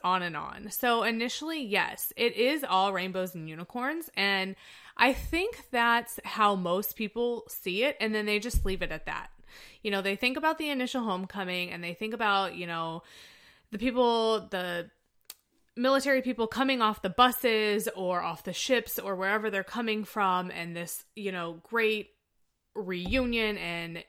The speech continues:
everybody being reunited, and then I feel like people just leave it at that. But have you ever wondered what actually happens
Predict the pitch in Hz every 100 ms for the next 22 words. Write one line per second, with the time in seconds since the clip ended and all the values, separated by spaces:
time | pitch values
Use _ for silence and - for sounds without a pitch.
0 | - 202 214 202 190 180 175 170 165 160
1 | 160 202 214 208 196 170 175 170 170 -
2 | 254 240 240 214 196 185 175 - 170 160
3 | 156 151 151 - - _ _ - - -
4 | - - _ _ 208 - 262 254 - _
5 | - 233 311 330 320 262 330 453 392 202
6 | 175 180 190 208 208 175 185 220 - 175
7 | 180 - 196 170 165 180 185 208 208